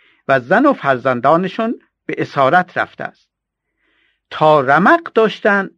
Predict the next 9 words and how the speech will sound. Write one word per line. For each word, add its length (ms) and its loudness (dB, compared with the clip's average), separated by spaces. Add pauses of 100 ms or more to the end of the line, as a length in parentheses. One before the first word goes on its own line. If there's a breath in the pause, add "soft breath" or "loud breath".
(140)
اشک 420 -2
ریختن 540 -2 (160)
و 160 -2
ناله 340 0
کردن. 420 -10 (1200)
داوود 360 2
خیلی 400 0
ناراحت 460 -2
شد، 300 -14